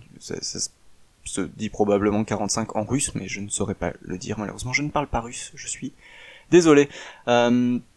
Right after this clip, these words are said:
mais voilà, c'est vraiment un film magnifique, déjà pour ça, pour cette phase musicale. Euh, si vous aimez, ne serait-ce qu'un tout petit peu, même de très très loin, la musique rock, franchement, ça va, ça, ça, ça va vous parler. C'est-à-dire que,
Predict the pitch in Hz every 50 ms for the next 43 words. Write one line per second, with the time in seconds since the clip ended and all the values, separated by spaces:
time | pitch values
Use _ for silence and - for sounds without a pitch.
0 | - - - 156 160 147 123 95 104 - - 147 139 139 160 180 185 208 220 -
1 | - 139 127 - - 165 170 165 139 113 - - - 135 143 147 131 131 - 185
2 | 208 226 - - - - _ - - - - - - _ _ _ - 117 156 175
3 | 175 196 190 180 - 160 - - - - 143 156 180 - - - - - 139 123
4 | - - - - - - - 131 127 120 113 - - - 120 117 123 127 117 120
5 | 123 - - 135 135 151 156 127 - - - - - - - - - _ - 113
6 | 113 110 110 110 110 110 110 110 98 - - _ _ _ - - - - 175 175
7 | 190 190 170 165 185 180 175 175 175 170 165 - - 127 123 123 123 117 - -
8 | 139 135 131 - - 120 123 - 101 95 - - 165 - - 147 135 123 147 170
9 | 175 160 160 - - - 165 - - - 156 143 143 143 143 135 139 - - -
10 | 110 120 120 120 117 123 - - 131 127 127 135 - - - - _ _ _ -
11 | _ - - - _ _ _ _ _ _ _ _ _ _ _ - - - - 160
12 | 180 175 180 170 - 139 110 113 107 - - - - - - - - - - -
13 | - 139 123 131 120 113 123 113 - 131 117 107 104 90 90 - - 107 - 107
14 | 98 117 123 - - 131 113